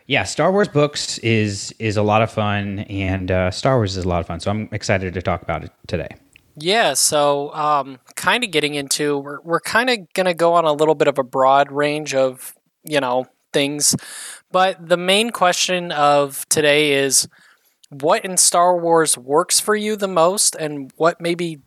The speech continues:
Speaker 2: doesn't work? Um, we're just gonna kinda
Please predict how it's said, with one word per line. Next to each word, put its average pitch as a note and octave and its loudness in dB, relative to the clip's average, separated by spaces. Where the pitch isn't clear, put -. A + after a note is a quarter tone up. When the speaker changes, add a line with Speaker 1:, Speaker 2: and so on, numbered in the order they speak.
Speaker 2:
doesn't D#3 2
work? B2 -6
Um, B2+ 0
we're C#3+ -4
just D#3 -4
gonna E3+ -4
kinda D#3+ 0